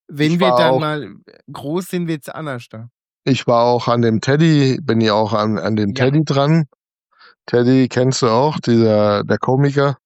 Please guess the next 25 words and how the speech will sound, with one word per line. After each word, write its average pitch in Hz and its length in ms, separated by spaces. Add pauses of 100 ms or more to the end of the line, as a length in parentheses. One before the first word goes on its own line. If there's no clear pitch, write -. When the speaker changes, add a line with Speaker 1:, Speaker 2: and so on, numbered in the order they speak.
(140)
Speaker 1:
Ich 147 160
glaub, 160 240
da 175 120
werde 175 160
ich 175 100
eine 180 120
Stunde 190 480
durchgehend 180 680
lachen 156 400
und 131 180
kann 156 260
nicht 175 280
seriös 147 420
Speaker 2:
Weil, 117 160
Speaker 1:
bleiben 131 380
bei 143 160
dem 156 140 (140)
Speaker 2:
aber, 120 100
Speaker 1:
Interview, 120 360
<laughs> - 40
aber 208 220
ja, 196 380 (380)
ist - 120
Speaker 2:
aber 123 280
Speaker 1:
okay. 170 240